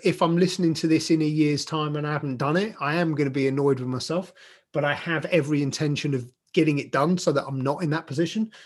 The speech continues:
is, you know, having taken, to be quite frank, too long to publish my first book, I wanna be in a position where you said May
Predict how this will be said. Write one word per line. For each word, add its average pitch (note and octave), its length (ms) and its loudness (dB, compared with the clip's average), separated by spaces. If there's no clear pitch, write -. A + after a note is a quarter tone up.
is, F3+ 440 4
you G3 100 2
know, - 60 -2
having A#3+ 500 -2
taken, E3+ 840 2
to - 100 -10
be E3 120 2
quite E3 300 -2
frank, D3+ 400 -6
too F#3+ 360 2
long E3+ 420 2
to D#3+ 200 2
publish D#3 460 -2
my C#3+ 140 -2
first C#3 340 -4
book, G3 320 -4
I D3+ 140 4
wanna C4+ 260 4
be F3+ 120 4
in E3+ 80 6
a D#3+ 40 2
position D#3 520 0
where D#3 240 6
you D3+ 180 2
said - 240 0
May D3 500 0